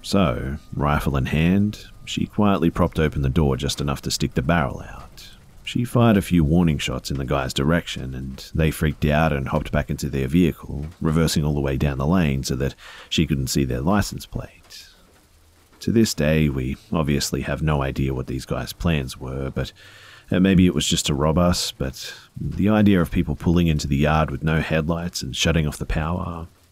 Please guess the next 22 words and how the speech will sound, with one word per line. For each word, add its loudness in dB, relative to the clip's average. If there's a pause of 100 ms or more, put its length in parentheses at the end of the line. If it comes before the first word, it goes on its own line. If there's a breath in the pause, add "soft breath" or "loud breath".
(160)
it's -2
definitely 0
unsettling, -2
and -4 (540 loud breath)
a 0
lot 4
more 0
could -2
have -8
happened, -4 (140)
for -10
sure. -2 (840)
Either 0
way, 2
I'm -2
extremely 2
grateful 0
for -8
our -6
sweet 0
Maggie 0
and -6